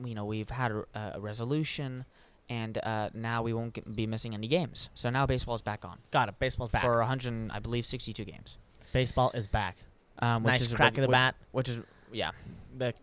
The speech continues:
Speaker 2: the green, the green field, the cut of the green, the smell of the cut grass.
Speaker 1: <laughs> That's right.
Speaker 2: Yeah.
Speaker 1: Um,
Speaker 2: Gonna go slamming.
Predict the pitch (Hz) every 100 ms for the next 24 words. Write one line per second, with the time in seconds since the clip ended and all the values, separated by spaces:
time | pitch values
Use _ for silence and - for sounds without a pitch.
0 | - 117 123 110 131 131 131 117 120 127
1 | 127 - 135 127 120 - 131 127 120 131
2 | 131 127 131 - - - - _ _ 123
3 | 117 139 131 123 - 139 123 127 127 -
4 | - - - - - - - - - -
5 | 110 120 - 240 233 120 101 - - 208
6 | 220 185 - 135 123 117 110 - 214 123
7 | 127 123 123 - 123 104 95